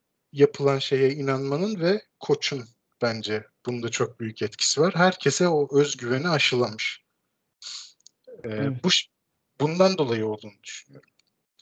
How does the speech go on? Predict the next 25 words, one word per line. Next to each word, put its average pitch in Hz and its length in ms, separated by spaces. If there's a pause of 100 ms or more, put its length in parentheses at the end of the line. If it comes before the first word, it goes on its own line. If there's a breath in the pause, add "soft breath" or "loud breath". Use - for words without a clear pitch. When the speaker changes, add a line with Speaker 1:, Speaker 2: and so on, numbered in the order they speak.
(1000)
Speaker 1:
E, - 20 (300)
diyelim. 156 680
Speaker 2:
Güzel, 139 360 (180)
güzel 139 200
özetledin 110 600
abi. 101 80 (140)
Yani, 113 540
e, - 80 (1500)
Metecan 139 500
da 123 120 (240)
iyi 135 180
oldu 120 340
değindiğin. 113 580 (600)
Hani 117 300 (120)
hakkını 127 560
veremedik 127 600 (100)
burada 120 220
programda 120 680
da. 127 140
Dediğin 123 300
gibi 120 160
sene 123 260
başında 127 360
da 123 80
konuşmuştuk. - 640